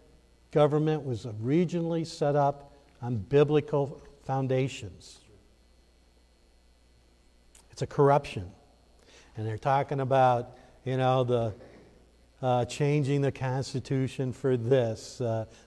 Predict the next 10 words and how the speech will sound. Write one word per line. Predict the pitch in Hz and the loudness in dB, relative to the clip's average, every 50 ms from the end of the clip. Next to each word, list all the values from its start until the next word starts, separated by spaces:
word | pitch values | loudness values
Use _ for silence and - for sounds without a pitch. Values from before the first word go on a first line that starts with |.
| - | -8
the | - 123 | -4 -2
electrical | 127 143 151 156 156 160 - - 151 147 131 | 2 2 2 2 2 -2 -2 2 2 2 2
co-, | - - 143 143 156 - - 117 | 0 0 0 0 0 0 -2 -2
the | 120 123 113 107 104 | 0 0 0 -2 -4
Electoral | - 127 117 120 120 120 - - 147 131 131 | -8 -8 -4 -4 -4 -4 -4 -2 -2 -2 -2
College, | - - - 160 160 160 151 123 107 95 95 - - - - - - - | -2 -2 0 2 4 4 4 2 0 -4 -8 -14 -18 -20 -20 -20 -8 -4
eliminating | 135 135 147 170 180 180 165 151 143 139 135 127 117 117 113 110 | 0 2 4 4 4 6 4 4 4 2 2 0 0 -2 -2 -4
it | 101 95 95 - - - - - _ _ _ - | -6 -8 -12 -14 -16 -20 -20 -20 _ _ _ -6
to | - 139 135 | -4 -2 0
have, | 139 135 135 131 131 123 120 117 - | 2 4 4 4 4 4 2 -2 -8